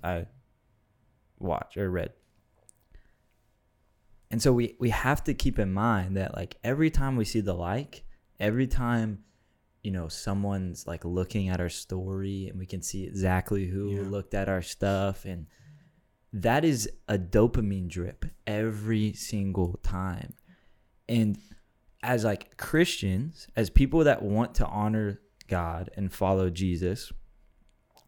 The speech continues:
Speaker 1: we have to be mindful about that. It's not something we can just be like,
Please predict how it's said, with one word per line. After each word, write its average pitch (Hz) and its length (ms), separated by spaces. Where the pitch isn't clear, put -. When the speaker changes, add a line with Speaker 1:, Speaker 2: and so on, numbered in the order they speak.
Speaker 1:
we 120 160
have 143 360
to 160 80
be 123 140
mindful 120 540
about 78 320
that. - 180
It's 101 140
not 170 180
something 170 380
we 139 100
can 135 120
just 120 160
be 120 60
like, 98 240